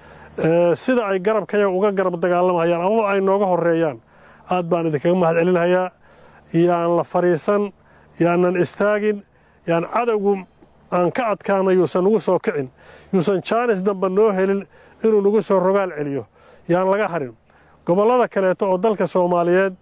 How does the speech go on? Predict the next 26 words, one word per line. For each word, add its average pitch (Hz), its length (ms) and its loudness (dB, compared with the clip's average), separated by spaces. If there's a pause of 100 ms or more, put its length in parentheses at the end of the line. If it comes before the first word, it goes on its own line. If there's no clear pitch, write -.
(580)
oo 165 140 2
sida 233 320 0
gobolka 190 320 0
Shabeellada 190 500 0
Dhexe 175 260 -4 (540)
iyo 175 380 2
Bay 196 340 -2
iyo 180 120 0
Bakool 208 480 0 (560)
iyo 175 160 4
gobolka 190 400 0
Gedo 175 340 -2 (540)
iyo 202 120 0 (120)
inta 240 260 0
gobollada 202 500 2
oo 190 60 0
nawaaxiga 196 560 0
la 208 140 0
leh 160 160 -4 (580)
ee 170 120 2
gobolka 196 380 -2
Hiiraanna 175 440 0
waxaan 175 280 -2
leenahay, 156 360 0 (480)
ka 220 140 -2
kaca, 196 380 -4